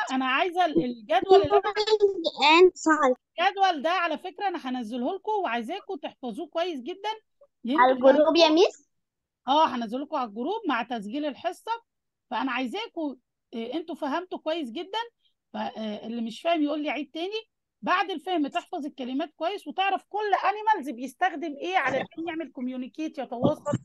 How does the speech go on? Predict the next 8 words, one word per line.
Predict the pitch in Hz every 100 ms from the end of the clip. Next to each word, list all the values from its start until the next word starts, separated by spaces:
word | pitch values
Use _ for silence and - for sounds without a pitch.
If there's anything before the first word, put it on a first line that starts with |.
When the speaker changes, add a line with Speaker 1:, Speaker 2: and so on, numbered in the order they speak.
| -
Speaker 2:
ميس. | 269 269 302 - - _ _ - - - - _ _ _ - - - - - - - - - -
Speaker 1:
تعالى | 330 427
بقى | 440 415
الأولز، | 302 440 440 339
لأن | 285 277 277
بيتسأل | 214 262 392 381
فيها | - 381
كتير | 359 - 359 453